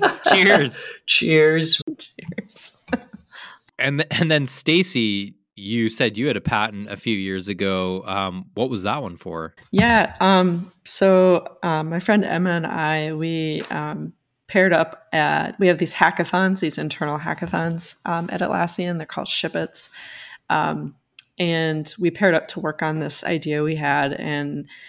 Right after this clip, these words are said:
Speaker 3: the idea was, um,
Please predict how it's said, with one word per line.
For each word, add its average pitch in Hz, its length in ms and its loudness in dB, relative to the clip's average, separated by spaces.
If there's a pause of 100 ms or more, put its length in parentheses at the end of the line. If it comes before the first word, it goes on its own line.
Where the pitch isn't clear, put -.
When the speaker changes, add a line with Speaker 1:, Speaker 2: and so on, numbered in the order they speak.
(320)
Speaker 3:
the 160 140 0
idea 196 400 4
was, - 540 0 (140)
um, 151 560 -6